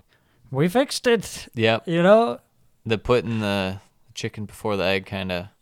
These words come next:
Speaker 1: Yeah.
Speaker 2: thing right there.
Speaker 1: I still think there's some big flaws in the squad. And they're,
Speaker 2: Yeah, I
Speaker 1: they're not
Speaker 2: still
Speaker 1: gonna win
Speaker 2: don't
Speaker 1: the league anytime soon.
Speaker 2: I still don't love their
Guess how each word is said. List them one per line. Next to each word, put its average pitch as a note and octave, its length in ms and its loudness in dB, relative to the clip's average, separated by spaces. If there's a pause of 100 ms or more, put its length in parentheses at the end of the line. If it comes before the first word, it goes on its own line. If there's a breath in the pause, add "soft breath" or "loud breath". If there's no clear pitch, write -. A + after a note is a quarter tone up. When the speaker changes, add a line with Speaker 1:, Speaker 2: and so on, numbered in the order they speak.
(220)
Speaker 1:
Yeah. D3+ 320 0 (220)
Speaker 2:
thing G2+ 200 -8
right F#2 220 -10
there. G2 260 -10 (600)
Speaker 1:
I C#3 80 0
still F#3+ 320 0
think F3+ 240 0
there's C#3+ 220 0
some C3 200 -2
big D3+ 240 -2
flaws C3+ 560 -2
in C3 100 -2
the A#2 80 -6
squad. A#2+ 640 -4 (1160)
And B2+ 240 -2
they're, G2+ 80 2
Speaker 2:
Yeah, F2 220 2
I - 40 -4
Speaker 1:
they're D3 120 4
not D3+ 180 4
Speaker 2:
still - 120 2
Speaker 1:
gonna D3 140 4
win D#3 140 6
Speaker 2:
don't D3 120 4
Speaker 1:
the C3 40 0
league C#3+ 300 2
anytime C3 420 -2
soon. C3 380 -6
Speaker 2:
I A2 60 -12
still A#2 260 -2
don't G#2 240 -4
love G2 300 -4
their F#2 360 -4